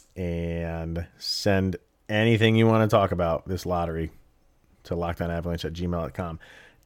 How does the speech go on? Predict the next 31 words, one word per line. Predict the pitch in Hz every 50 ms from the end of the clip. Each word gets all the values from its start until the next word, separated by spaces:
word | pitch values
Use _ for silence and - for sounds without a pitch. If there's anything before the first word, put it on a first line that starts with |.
| _ _ _
Definitely | - 123 120 120 - 135 131 113 127 123
go | 123 127
over | 127 120 120
to | 107 117 107
Locked | 110 107 107 104 -
On | 107 95 95 95
N | - 95 92
H | 90 87 82 - -
L. | 120 127 139 143 147 143 139 123 110
They | - 92
are | 90 87 85 85
talking | - - 123 135 135 135 139 127
about | 131 127 127 127 127 123
this. | - 139 135 131 131 - - - - - - - - - _
Uh, | - 98 92 90 90 90 90 90 76
the, | 98 98 95 110 113
<laughs> | 110 - - - - - -
the, | 127 120 123 113 -
the | 117 113 113 107
funniest | 101 - - - 117 117 120 131 139 135 135 131 123 120 - -
thing, | - - 117 107 101 101 98 101
and | - - 95
I, | 90 90
and | 92 85 - - 90
I | 90
don't | 90 85 98 104 101 95
mean | 95 92 87
funny | - - 98 95 92 92 90
as | 90 87 85 85
in | 90 87
haha, | 85 - - 92 90 85 90 87 85 87 87